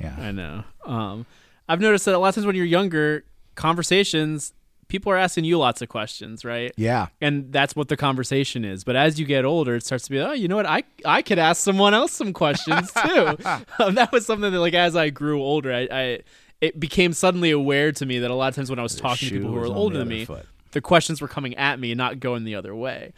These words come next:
Speaker 2: Um, so it could be that you haven't, you haven't asked your family, uh, your extended family members about their jobs or what they do. Um, and so that could be a good opportunity to chat and learn more about that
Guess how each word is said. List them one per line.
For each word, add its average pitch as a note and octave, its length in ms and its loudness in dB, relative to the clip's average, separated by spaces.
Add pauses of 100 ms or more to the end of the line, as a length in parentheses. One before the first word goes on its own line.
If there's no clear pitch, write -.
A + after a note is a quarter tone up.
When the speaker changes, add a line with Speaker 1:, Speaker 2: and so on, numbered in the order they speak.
(380)
Speaker 2:
Um, A2 260 -6
so D#3+ 120 2
it D3+ 80 2
could E3+ 160 4
be G3+ 80 2
that C3+ 100 2
you A#2+ 120 -2
haven't, B2 400 -2 (460)
you D3+ 120 -2
haven't F#3+ 180 -4
asked E3 340 -6
your A#2 280 -2
family, A#2 440 -4
uh, - 80 -6
your B2+ 180 -2
extended B2 380 -4
family A#2+ 240 -4
members A2+ 300 -6
about G#2+ 400 -6
their A#2+ 280 -6
jobs G#2+ 380 -8
or A#2 80 -6
what G#2 180 -6
they A2 140 -8
do. G2 320 -8 (420)
Um, A2+ 420 -4
and C3 160 -4
so C#3+ 100 -4
that D3+ 160 0
could D#3+ 120 -2
be F3 120 0
a - 20 2
good E3+ 140 -2
opportunity F3 480 -4
to F3 140 0
chat E3 300 0
and E3+ 100 -4
learn E3+ 200 -2
more E3+ 400 -2
about E3 380 -2
that D#3+ 360 -2